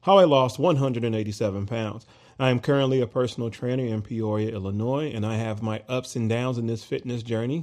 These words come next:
just like you. And in today's show, we'll talk about why don't you want to be accountable for your free will. But before we get into today's show, this show is sponsored by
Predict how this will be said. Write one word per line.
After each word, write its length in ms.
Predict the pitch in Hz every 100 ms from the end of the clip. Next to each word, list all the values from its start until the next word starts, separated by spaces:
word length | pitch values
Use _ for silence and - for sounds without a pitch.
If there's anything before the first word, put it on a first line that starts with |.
| 131
just 340 | 98 110 147 -
like 300 | 175 190 143
you. 180 | 147 - - - -
And 80 | 156
in 100 | 156
today's 460 | 151 131 135 156 139
show, 400 | - 113 151 139 _ _ _
we'll 140 | 147 175
talk 400 | - 147 131 123
about 400 | 107 104 107 - _ _ _ _ _
why 260 | 120 160 196
don't 440 | 110 117 139 117 _ _ _ _
you 160 | 135 156
want 260 | 139 131
to 80 | 104
be 160 | 113 107
accountable 880 | - - 135 156 143 151 156 151 143
for 340 | - - 131 117
your 560 | 101 110 131 123 127 -
free 580 | - - 107 110 113 123 _ _ _ _
will. 560 | 113 110 139 131 - 139 _ _ _ _ _ -
But 340 | 175 107 107
before 460 | 120 104 - 123 117
we 100 | 110
get 220 | 110 113
into 560 | 110 104 127 117 113 104 -
today's 640 | - 107 104 107 104 113
show, 640 | - - - 151 190 226 - - - -
this 180 | 147 147
show 320 | - 165 160
is 80 | 147
sponsored 600 | - 139 156 156 170 135
by 380 | 113 104 120